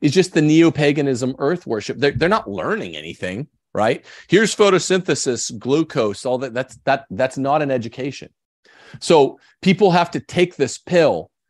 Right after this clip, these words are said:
of trivium, classical education. Literally, it's grammar, it's logic, it's rhetoric. This is what, this is the education that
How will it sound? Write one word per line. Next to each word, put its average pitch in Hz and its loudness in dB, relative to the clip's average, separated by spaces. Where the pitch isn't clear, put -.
of 131 2
trivium, 135 -4
classical 147 -4
education. 135 -6
Literally, 117 0
it's - -8
grammar, 139 0
it's - -10
logic, 120 0
it's 117 -8
rhetoric. 113 2
This 110 -6
is 135 -6
what, 127 0
this 113 -6
is 127 -6
the 147 4
education 147 2
that 120 -2